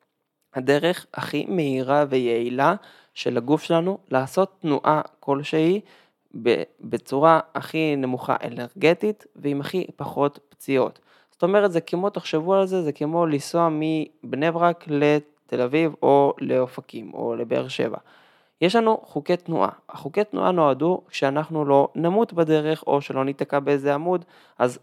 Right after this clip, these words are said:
יש חוקי תנועה שלא לעבור, אה, גבול מסוים של מהירות, לא לזגזג בנתיבים, לא להיתקע במכוניות אחרות, לא ל-, לקצר כל מיני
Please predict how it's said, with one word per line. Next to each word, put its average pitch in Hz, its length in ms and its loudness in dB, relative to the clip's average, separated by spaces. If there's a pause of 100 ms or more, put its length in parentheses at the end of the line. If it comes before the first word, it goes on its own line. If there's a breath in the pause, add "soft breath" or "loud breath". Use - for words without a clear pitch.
יש 165 240 -4
חוקי - 360 -4
תנועה 135 280 -2
שלא 131 320 2
לעבור, 127 640 2
אה, 139 240 2
גבול 139 200 -2
מסוים 135 380 -2
של 131 160 -8
מהירות, 127 480 -4
לא 131 300 4
לזגזג 127 460 -4
בנתיבים, 131 720 -2 (400 loud breath)
לא 127 100 6
להיתקע 127 360 0 (540)
במכוניות 120 520 -4
אחרות, 165 520 2 (380 soft breath)
לא 127 300 6
ל-, 127 320 0
לקצר 127 420 -2
כל 127 160 0
מיני 127 460 -2